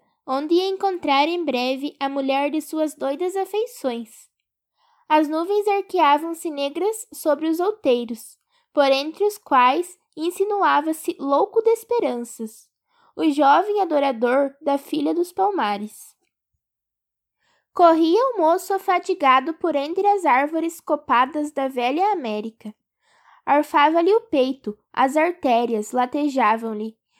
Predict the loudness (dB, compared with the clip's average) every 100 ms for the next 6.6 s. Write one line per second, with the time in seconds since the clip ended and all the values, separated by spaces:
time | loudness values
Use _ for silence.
0 | _ -6 -6 -2 -4 -2 0 0 0 0
1 | 0 0 0 0 0 0 0 0 0 -2
2 | -6 -18 -20 _ _ _ -4 -4 0 2
3 | 4 2 0 -6 0 2 2 0 0 0
4 | -2 -2 2 2 0 -6 -10 -16 _ _
5 | _ 0 0 0 -2 0 -2 2 2 2
6 | 0 -2 -2 -4 _ _